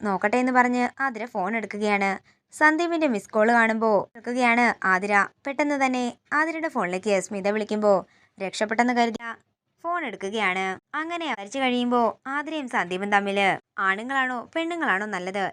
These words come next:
എന്ന് പറഞ്ഞ് വാക്തർക്കം ഉണ്ടാവുകയാണ്. തുടർന്ന് "എന്താ ഇവിടെ ബഹളമെന്ന്?" ചോദിച്ചുകൊണ്ട് അർച്ചന അങ്ങോട്ടേക്ക് വരുമ്പോ ആതിര പറയുകയാണ്, "അത് സന്ദീപ് പറയുകയാ, പെണ്ണുങ്ങളെല്ലാം മോശക്കാരാണെന്ന്.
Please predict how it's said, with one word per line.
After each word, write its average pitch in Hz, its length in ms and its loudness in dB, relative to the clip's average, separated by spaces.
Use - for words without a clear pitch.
എന്ന് 185 200 -8
പറഞ്ഞ് 208 340 0
വാക്തർക്കം 240 580 0
ഉണ്ടാവുകയാണ്. 190 580 2
തുടർന്ന് 226 640 2
"എന്താ 320 240 2
ഇവിടെ 220 200 4
ബഹളമെന്ന്?" 214 420 0
ചോദിച്ചുകൊണ്ട് 208 680 0
അർച്ചന 185 300 0
അങ്ങോട്ടേക്ക് 240 360 2
വരുമ്പോ 240 500 0
ആതിര 302 260 -4
പറയുകയാണ്, 196 720 0
"അത് 220 260 2
സന്ദീപ് 202 440 0
പറയുകയാ, 240 460 4
പെണ്ണുങ്ങളെല്ലാം 233 560 -4
മോശക്കാരാണെന്ന്. 202 760 -2